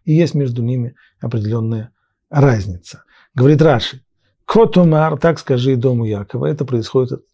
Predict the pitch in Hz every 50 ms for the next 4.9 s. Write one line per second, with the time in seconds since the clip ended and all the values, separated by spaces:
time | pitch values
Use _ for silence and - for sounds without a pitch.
0 | _ _ _ _ - - 127 - - - 113 110 117 139 131 107 101 - _ _
1 | - 127 117 113 110 107 110 123 151 196 - _ _ _ _ _ _ _ _ -
2 | 120 127 131 131 143 160 180 202 226 254 247 _ - - 135 117 107 104 110 120
3 | 127 131 - - 151 143 151 170 175 - _ _ _ _ _ _ _ _ _ _
4 | _ _ _ _ _ _ - - - 127 131 135 135 123 131 127 - -